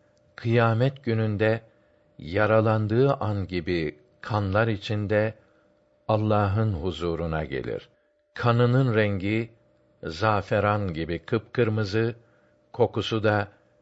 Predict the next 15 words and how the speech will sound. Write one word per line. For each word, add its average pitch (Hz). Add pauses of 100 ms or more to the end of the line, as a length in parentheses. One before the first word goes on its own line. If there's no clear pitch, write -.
(120)
misk 110
kokusu 85
gibidir. 65 (1400)
Hadis 117 (280)
bin 110
iki 113
yüz 101
doksan 90
sekiz. - (1700)
Ebu 127
Hureyre, 104 (540)
Allah 95
ondan 85
razı 80
olsun, 110